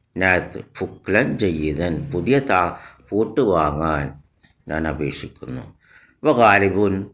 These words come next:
ഇൻഷാ അല്ലാ, ആ, അല്ലാഹ് ഉദ്ദേശിച്ചാൽ, അൽ മുദരിസു, ഇഖ്റ അൽ ആയത്ത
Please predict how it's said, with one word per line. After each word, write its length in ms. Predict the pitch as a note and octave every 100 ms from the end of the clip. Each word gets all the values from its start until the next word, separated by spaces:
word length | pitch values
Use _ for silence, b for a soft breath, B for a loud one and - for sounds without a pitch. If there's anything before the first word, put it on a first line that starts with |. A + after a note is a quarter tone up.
| _
ഇൻഷാ 520 | A2 A#2 A2+ A#2 G#2+
അല്ലാ, 260 | G2+ F#2 F#2+
ആ, 440 | F#2 - F#2 D2+ D2
അല്ലാഹ് 280 | F2 F2+
ഉദ്ദേശിച്ചാൽ, 800 | F2+ D#2 F2+ E2 - F2+ E2+ E2+ E2+ _ _ _ _ _ _ - -
അൽ 140 | A#2+
മുദരിസു, 920 | A#2+ G2 E2 F2 E2 D2 - C#2+ - - _ _ _ _ _ _
ഇഖ്റ 220 | C#3+ -
അൽ 340 | D#3+ D#3 D3+ C3
ആയത്ത 560 | A#2 A2+ A2+ G#2+ -